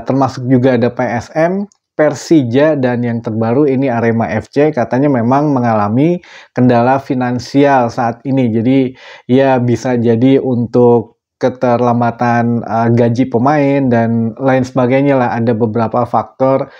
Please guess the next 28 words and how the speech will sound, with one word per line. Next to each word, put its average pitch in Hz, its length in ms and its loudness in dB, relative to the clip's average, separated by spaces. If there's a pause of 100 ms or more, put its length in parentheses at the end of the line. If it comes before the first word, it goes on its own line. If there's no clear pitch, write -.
(340)
yang 120 720 0
kondisionalnya 131 1040 0
ini 135 160 -2
memang, 135 640 -2
eh, 120 160 -4
berpengaruh 123 560 0
kepada 117 400 -2
tim 127 240 0
ya. 107 160 -2
Dari 113 320 -2
mulai 123 400 0 (320)
ya 120 80 2
mungkin 143 560 0
kalau 113 400 0
biasanya 117 880 -2
nginep 135 320 0
di 120 160 0
hotel 113 320 -2
A 120 320 0
akomodasinya 117 880 0
gitu, 113 480 0
sekarang 120 400 0
di 110 80 0
hotel 113 400 -2
B 120 160 4
dan 127 320 0 (320)
ya 165 240 4
lain 135 160 0